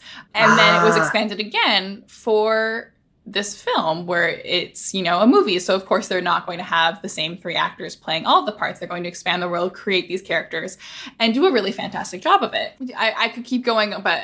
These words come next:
Speaker 1: I was just wondering if you had <laughs> anything to add on to here, because I was like,
Speaker 2: Yeah.
Speaker 1: "My train of thought's gonna crash really soon."
Speaker 2: <laughs> No, it's okay. Yeah, I was wondering, like, in the original production, like, I wasn't sure if it was him performing it, 'cause I,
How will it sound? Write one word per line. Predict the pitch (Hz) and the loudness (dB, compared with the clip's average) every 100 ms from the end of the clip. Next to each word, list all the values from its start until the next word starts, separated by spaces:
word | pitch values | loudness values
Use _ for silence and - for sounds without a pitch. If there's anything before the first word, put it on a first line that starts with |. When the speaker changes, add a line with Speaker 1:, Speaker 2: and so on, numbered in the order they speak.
| - | -2
Speaker 1:
I | 190 | -2
was | 190 | -2
just | - 196 | -6 -6
wondering | 170 170 | -6 -6
if | - - | -8 -8
you | 202 | -6
had | - | -2
<laughs> | 165 | 0
anything | 180 240 233 | 0 0 0
to | |
add | 240 208 | 0 0
on | 196 208 | 0 -2
to | 214 | -4
here, | - 190 202 214 | -2 2 2 2
because | 220 - 381 | 4 4 2
I | 254 240 247 | 2 2 2
was | |
like, | 269 | 4
Speaker 2:
Yeah. | 359 320 | 6 6
Speaker 1:
"My | 311 | 4
train | - 415 262 247 247 | 0 0 2 2 2
of | 240 | 0
thought's | 247 220 202 | 0 0 0
gonna | - 208 208 | -2 -2 -2
crash | - 220 214 214 214 | 0 2 2 4 4
really | 208 202 196 | 4 0 -2
soon." | 233 196 202 277 269 - | -2 -4 -2 -2 -4 -8
Speaker 2:
<laughs> | - - - | -6 -6 0
No, | 403 415 | 4 4
it's | 403 | 4
okay. | 415 403 370 311 302 _ 294 | 0 2 4 2 0 _ 2
Yeah, | 381 | 6
I | 359 480 | 6 4
was | 466 | 4
wondering, | 359 392 370 | 2 2 0
like, | 330 262 220 _ - | 0 -4 -6 _ -2
in | 254 | -2
the | 254 254 | 0 0
original | 247 214 208 233 226 | 2 0 -2 -4 -6
production, | 226 202 196 - - 196 185 | -6 -4 -4 -4 -4 -2 0
like, | 180 | 2
I | 202 | 4
wasn't | 220 208 | 4 2
sure | 226 | 0
if | 214 | 2
it | |
was | 190 170 | 2 0
him | - 214 254 | 0 -2 0
performing | 269 - 277 285 | -4 2 2 2
it, | 285 | 0
'cause | |
I, | 240 | 0